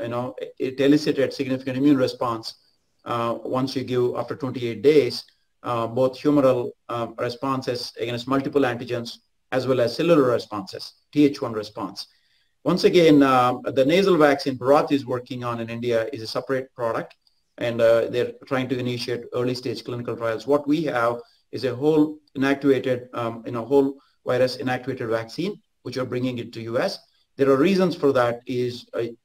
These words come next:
again, you get a protection against multiple antigen. In addition to spike,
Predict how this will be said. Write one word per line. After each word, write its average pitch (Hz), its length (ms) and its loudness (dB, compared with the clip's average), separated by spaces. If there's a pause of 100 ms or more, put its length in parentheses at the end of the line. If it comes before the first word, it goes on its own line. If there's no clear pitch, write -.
again, 165 280 4
you 127 80 2
get 143 140 6
a - 20 0
protection 139 480 -4
against 117 320 -6
multiple 139 340 0
antigen. 117 480 -6 (300)
In 139 100 -4
addition 156 360 0
to 143 80 0
spike, 120 460 -4